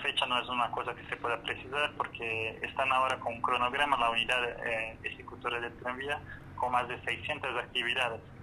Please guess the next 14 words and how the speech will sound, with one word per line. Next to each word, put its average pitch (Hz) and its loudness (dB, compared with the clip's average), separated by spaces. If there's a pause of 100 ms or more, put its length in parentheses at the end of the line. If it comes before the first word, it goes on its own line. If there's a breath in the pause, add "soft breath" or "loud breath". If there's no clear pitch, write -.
(540)
Más 139 4
de 131 0
la 123 4
mitad 123 0
ya 117 6
concluida, 135 -4
pero 110 2
las 123 2
siguientes 127 -2 (220)
aún 120 2
así 131 -2
son 113 0 (120)
actividades 117 -2
críticas 147 -8